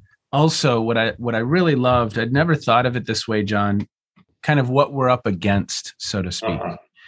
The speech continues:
Speaker 1: You
Speaker 2: Yeah.
Speaker 1: do a beautiful job of helping the reader understand, look, these are some of the things at the very beginning, you kind of hooked me. Okay, these are some of the things we're up against, the, the confirmation bias or the my side bias,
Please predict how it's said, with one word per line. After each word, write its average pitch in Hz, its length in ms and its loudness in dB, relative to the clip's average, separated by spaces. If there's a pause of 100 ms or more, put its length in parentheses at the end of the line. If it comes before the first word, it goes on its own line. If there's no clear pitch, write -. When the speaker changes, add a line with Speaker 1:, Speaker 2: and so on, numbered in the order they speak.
(160)
Speaker 1:
You - 80 2
Speaker 2:
Yeah. 131 60 4
Speaker 1:
do 139 180 4
a 131 60 0
beautiful 151 580 2
job 120 420 4
of 104 140 -4
helping 127 400 0
the 117 100 0
reader 113 380 0
understand, 107 800 0
look, 127 400 0 (440)
these 160 300 0
are 233 60 0
some 160 320 2
of 156 140 0
the 123 100 -2
things 113 380 -2
at 101 40 -6
the 117 80 -4
very 147 260 2
beginning, 143 460 2
you 107 100 -2
kind 135 220 0
of 113 80 -6
hooked - 380 -2
me. 95 260 0 (460)
Okay, 139 100 0
these 170 300 2
are 240 40 0
some 214 200 2
of 185 80 4
the 160 60 2
things 143 300 2
we're 139 260 0
up 135 200 0
against, 104 460 0
the, 107 340 -2
the 110 100 -6
confirmation 117 640 0
bias 113 380 0
or 107 60 -2
the 98 80 0
my 110 200 0
side 110 300 0
bias, 107 520 0